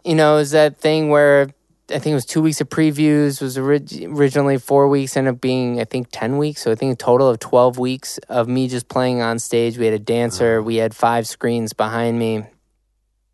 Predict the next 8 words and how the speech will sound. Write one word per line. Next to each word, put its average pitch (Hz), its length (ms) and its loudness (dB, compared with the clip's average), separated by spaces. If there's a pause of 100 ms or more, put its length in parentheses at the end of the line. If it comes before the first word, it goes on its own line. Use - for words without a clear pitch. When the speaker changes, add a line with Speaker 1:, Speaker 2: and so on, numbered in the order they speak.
(120)
Speaker 1:
And 113 120 -2
there's 120 220 0
these 113 280 -6 (100)
things 123 240 -2
called 117 200 -2
the 117 120 0
Ovation 117 440 -2
Awards, 107 640 -6